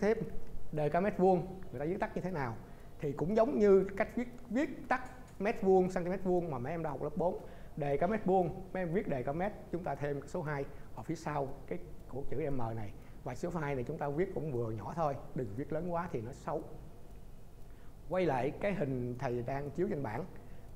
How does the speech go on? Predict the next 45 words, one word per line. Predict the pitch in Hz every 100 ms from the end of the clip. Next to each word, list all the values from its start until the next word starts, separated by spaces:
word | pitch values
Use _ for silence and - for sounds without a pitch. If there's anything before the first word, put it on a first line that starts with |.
| -
mấy | 165
em | 156
xem. | 160 139 - - - -
Bây | 190 190
giờ | 175 147 143
cái | 226
cạnh | 220 131 120 165 - - - -
một | 135 147 -
decamet | 165 139 170 208 -
này | 170 143 127 - - -
thầy | - 139
sẽ | -
chia | - 196
làm | 175 135 131
mười | 139 143 131
phần | 135 123
bằng | 127 131
nhau, | 156 160 - - - - -
mỗi | 131 185
một | 120
cạnh | 127
như | 131
vậy. | 139 107 127 - - -
Thì | 170
chúng | 156 254
ta | 226
biết | 202 -
rằng | 160 135 - - - - - - - - - - - - -
một | 131 156 180
phần | - - 151 151
như | 190
vậy | 156 131 147 175
nó | 190
sẽ | 185 151
là | 147 113 - - - - -
một | 131 117
mét. | 147 170 - - -
Bởi | - 180
vì | 165
một | 147 143 -
decamet | 151 147 139 180 180 196 -
nó |
bằng | 180 139
mười | 131 127
mét, | 156